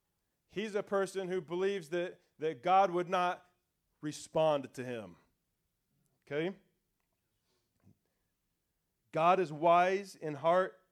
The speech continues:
and mighty in strength. Who has hardened himself against him and prospered?" So why is Job trying to figure out how he can harden himself to God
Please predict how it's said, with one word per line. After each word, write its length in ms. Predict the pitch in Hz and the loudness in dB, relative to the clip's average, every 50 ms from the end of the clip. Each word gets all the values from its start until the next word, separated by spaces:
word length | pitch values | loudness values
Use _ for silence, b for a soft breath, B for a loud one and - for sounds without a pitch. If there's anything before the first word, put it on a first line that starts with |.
| _ - | _ -14
and 200 | 139 131 135 147 | -12 -10 -6 -2
mighty 380 | 165 170 180 185 170 180 175 | 0 0 0 0 -2 -4 -6
in 100 | 160 151 | -8 -10
strength. 560 | 151 - - - - 185 190 185 175 165 - - _ _ _ _ _ _ _ _ _ _ _ _ _ | -12 -14 -14 -8 -4 -4 -2 -2 -4 -6 -10 -16 _ _ _ _ _ _ _ _ _ _ _ _ _
Who 160 | - 190 202 | -4 0 2
has 200 | 208 196 185 - | 2 2 2 0
hardened 480 | - - - 190 202 202 190 185 170 | -2 0 4 4 4 4 2 -2 -4
himself 680 | 156 156 151 139 - - 156 147 147 147 156 151 - _ _ _ _ _ _ _ - | -6 -6 -8 -8 -8 -4 0 0 2 0 0 -4 -10 _ _ _ _ _ _ _ -12
against 460 | 135 139 110 - 170 185 - - - | -12 -10 -6 -4 -4 -4 -4 -6 -10
him 300 | - 143 135 135 139 147 - _ _ _ - | -8 -6 -6 -6 -8 -10 -12 _ _ _ -12
and 160 | 151 151 151 | -10 -10 -10
prospered?" 640 | - - 185 175 170 160 - - 139 123 104 92 - _ _ _ _ _ _ _ _ | -6 -4 -2 -2 -2 -4 -6 -12 -12 -10 -10 -12 -14 _ _ _ _ _ _ _ _
So 200 | _ - - 165 | _ -14 -12 -6
why 220 | 156 170 190 214 226 | 0 2 2 4 4
is 200 | 220 202 170 135 | 2 0 -2 -6
Job 500 | 127 - 185 196 202 196 190 175 160 - _ _ _ _ _ _ | -8 -4 -2 0 0 0 0 -2 -4 -10 _ _ _ _ _ _
trying 300 | - - 180 190 190 180 | -8 -6 -4 -4 -4 -4
to 60 | 160 | -8
figure 340 | - - - 185 175 165 175 | -8 -6 -4 -4 0 2 2
out 160 | 170 170 151 | 2 2 2
how 220 | 139 170 170 170 160 | 0 2 2 2 0
he 200 | 147 170 175 175 | 0 -4 -6 -6
can 260 | - 160 151 139 131 | -6 -6 -8 -6 -6
harden 380 | 110 139 156 160 170 165 147 | -2 0 2 2 2 0 -2
himself 500 | 147 135 123 - - 160 151 147 139 - | -6 -10 -8 -4 0 2 2 2 0 -2
to 80 | - 120 | -8 -12
God 520 | 113 127 147 156 151 143 131 117 104 90 | -4 -2 0 2 2 2 2 0 -4 -8